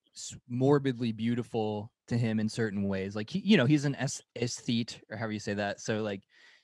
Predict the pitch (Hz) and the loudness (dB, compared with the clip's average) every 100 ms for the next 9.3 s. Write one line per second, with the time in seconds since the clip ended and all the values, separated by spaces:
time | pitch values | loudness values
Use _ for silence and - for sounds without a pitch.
0 | _ - 151 147 135 - 131 113 117 101 | _ -4 2 2 2 -2 -2 -2 -2 -2
1 | - _ - - - - 135 139 131 131 | -6 _ -20 -20 -20 -4 0 0 0 -6
2 | - - _ _ _ _ 123 123 123 117 | -10 -14 _ _ _ _ -2 -2 0 0
3 | 113 117 110 120 120 127 123 127 120 127 | 0 0 -2 0 0 0 -2 -2 0 0
4 | 117 113 120 110 - - 127 117 - _ | 0 -2 -4 -4 -2 2 2 0 -4 _
5 | 202 185 143 127 - - - 123 120 113 | 4 6 6 4 2 -4 -2 0 0 0
6 | 107 110 107 113 117 101 95 98 101 147 | -2 -2 -2 -4 -2 -2 -2 -4 -2 2
7 | 127 - 101 90 107 92 101 90 92 - | 0 0 -2 2 2 2 -4 -4 -6 -6
8 | - - - 131 120 135 107 95 110 110 | -20 -8 2 2 4 4 4 4 4 4
9 | 107 101 | 6 6